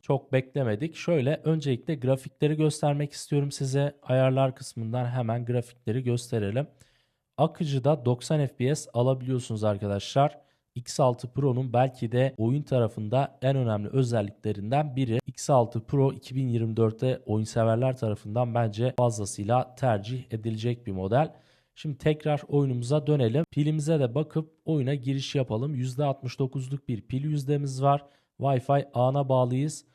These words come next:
Şöyle bir arena atalım. Testin sonunda ne kadar pil tüketmişiz falan bunlara da göz atacağız tabii ki. Takımlı ölüm maçı diyelim.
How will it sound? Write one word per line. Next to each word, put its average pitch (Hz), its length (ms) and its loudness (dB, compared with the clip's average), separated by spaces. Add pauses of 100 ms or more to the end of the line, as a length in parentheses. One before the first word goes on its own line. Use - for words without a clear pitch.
(280)
Şöyle 139 400 2
bir 131 220 -4
arena 143 380 2
atalım. 135 380 0 (260)
Testin 135 400 2
sonunda 123 480 0
ne 117 200 0
kadar 127 340 0
pil 123 160 -4
tüketmişiz 110 680 -6
falan 135 420 2
bunlara 117 340 0
da 139 100 2
göz 123 260 2
atacağız 120 480 0
tabii 95 280 -4
ki. 151 200 -4 (480)
Takımlı 139 420 0
ölüm 127 220 4
maçı 107 360 -2
diyelim. 101 360 0